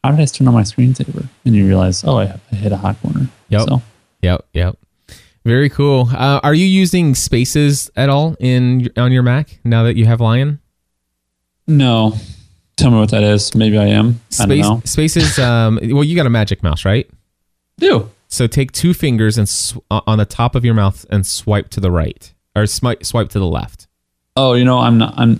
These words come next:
Speaker 1: I don't think I am.
Speaker 2: D-, d-
Speaker 1: 'Cause I use a, um, I actually download a program called Better Touch Tool.
Speaker 2: Uh-huh.
Speaker 1: Uh, and it's in the App Store.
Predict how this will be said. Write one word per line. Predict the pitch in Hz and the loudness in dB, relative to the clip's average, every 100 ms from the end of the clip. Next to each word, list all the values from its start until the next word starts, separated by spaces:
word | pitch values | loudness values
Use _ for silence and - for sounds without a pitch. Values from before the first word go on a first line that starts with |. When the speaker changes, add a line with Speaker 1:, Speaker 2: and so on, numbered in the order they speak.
| - | 0
Speaker 1:
I | |
don't | 131 147 | 0 0
think | 135 - | -2 0
I | 104 | 2
am. | 98 95 _ _ _ _ _ _ _ 113 | 2 -2 _ _ _ _ _ _ _ -14
Speaker 2:
D-, | 123 | -8
d- | 110 | -2
Speaker 1:
'Cause | 123 117 | 0 0
I | 117 | 0
use | 120 117 117 113 - - | 2 4 2 2 -2 -4
a, | 107 104 107 | 0 0 0
um, | 107 101 98 98 _ _ - _ _ - | 0 0 0 -2 _ _ -20 _ _ -4
I | 117 | 0
actually | 117 - 120 107 104 | 0 0 -2 0 0
download | 110 104 104 | 2 2 2
a | 104 | -2
program | - 110 101 101 101 98 98 | -2 -2 0 2 2 2 2
called | 98 107 98 92 | -2 -2 -2 -2
Better | 113 104 107 | -2 0 -2
Touch | - 113 - - | -2 -4 -4 -6
Tool. | - 131 147 160 113 | 0 2 0 -2 0
Speaker 2:
Uh-huh. | 101 90 107 143 _ _ _ _ - | 2 2 0 -4 _ _ _ _ -6
Speaker 1:
Uh, | 107 98 98 98 - | -2 0 2 2 0
and | 107 101 | 2 0
it's | 98 | 2
in | 110 98 | 2 2
the | 95 98 - | 4 2 0
App | 107 92 - | -2 -2 -2
Store. | - 120 | -2 -2